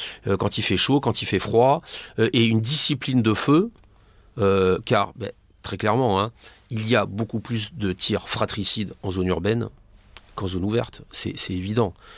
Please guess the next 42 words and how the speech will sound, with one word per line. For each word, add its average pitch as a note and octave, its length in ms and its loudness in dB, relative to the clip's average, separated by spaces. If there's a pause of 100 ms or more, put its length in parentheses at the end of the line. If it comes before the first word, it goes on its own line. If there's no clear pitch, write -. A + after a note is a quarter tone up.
(160)
Mais F2+ 200 -8
on - 120 -2
l'a G2 120 0
dit, A2+ 120 -4
on G#2+ 80 2
est F#2 160 0
tire - 220 0
à E2+ 80 -6
très, - 220 0 (120)
on G#2 80 -10
tire - 220 -4
à F2 80 -6
très - 180 -2
courte A2+ 240 -4
distance A#2+ 560 0 (320)
sur - 140 -2
des G2+ 160 2
adversaires G#2 400 2
qui - 80 -4
sont G2 80 -4
parfois G2 340 -2
extrêmement A2+ 440 2
fugaces, - 460 -2
hein. B2+ 200 -8
Euh, F#2 80 -4 (320)
le B2 100 -4
gars, A#2 120 2
il, G#2 120 0 (220)
il, G#2+ 240 -4
il A2 100 0
est G2+ 100 -2
à A#2+ 60 4
la G#2+ 80 2
fenêtre, - 560 0
il A2 140 -6
tire, D3 380 0 (120)
il A#2+ 80 -6
sort. A2 280 0
Hop, A2 200 -2
bon. F#2+ 220 -4 (340)
Donc G#2+ 140 -2
forcément, D3+ 520 4